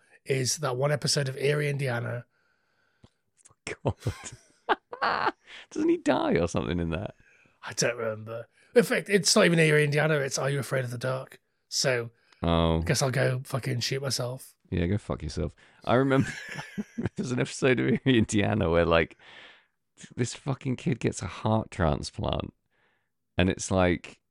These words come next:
Speaker 2: he feels all the feelings of the person whose heart gets transplanted, and he goes after the guy's girlfriend or something. And I remember fucking <laughs> crying my eyes out over this episode. I need to find it and rewatch it 'cause I bet it was fucking asinine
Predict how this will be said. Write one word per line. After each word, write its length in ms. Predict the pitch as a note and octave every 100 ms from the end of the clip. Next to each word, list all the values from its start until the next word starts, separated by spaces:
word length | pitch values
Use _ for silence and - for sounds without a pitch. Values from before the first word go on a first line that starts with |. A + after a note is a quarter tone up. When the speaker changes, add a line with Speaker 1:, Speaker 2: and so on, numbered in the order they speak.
| _ _ _ _ -
Speaker 2:
he 160 | G2
feels 400 | F#2 G#2 G2+ F#2+
all 80 | F#2+
the 80 | F2+
feelings 560 | - F#2+ F2+ E2 D2+
of 120 | D2 C#2+
the 60 |
person 420 | D2+ F2 D#2+ -
whose 180 | E2 D#2
heart 280 | - D#2+ -
gets 160 | - -
transplanted, 680 | - C#2+ - - D2+ G1+
and 100 | D2
he 60 | D#2
goes 260 | D#2+ D#2+ D#2
after 320 | D#2+ D2+ F2+
the 160 | - -
guy's 300 | - E2 D#2
girlfriend 580 | - - D#2+ D#2 E2 D#2
or 80 | D2
something. 260 | - A#1
And 80 | D#2
I 60 | E2+
remember 320 | F2 F2 D#2+
fucking 440 | - G2 - F#2+ - - _
<laughs> 220 | _ -
crying 440 | A#2 - A2 G#2+
my 240 | G2+ G2 - -
eyes 380 | G2+ G#2 G2+ E2+
out 220 | D2 D2+
over 160 | F2 E2
this 200 | F2 E2+
episode. 600 | E2+ F2+ E2+ E2 E2+ - - - - -
I 60 |
need 160 | G2 G2+
to 60 | F2+
find 280 | G2 F2+ E2+
it 80 | C#2+
and 80 |
rewatch 380 | E2+ E2 D#2+ -
it 100 | -
'cause 120 | E2+
I 60 | D#2
bet 140 | E2+ D#2+
it 60 |
was 120 | E2
fucking 840 | - - - F#2+ E2+ - F2+ F2+ - _
asinine 920 | F2+ F#2 E2+ - E2+ E2 E2 E2+ E2+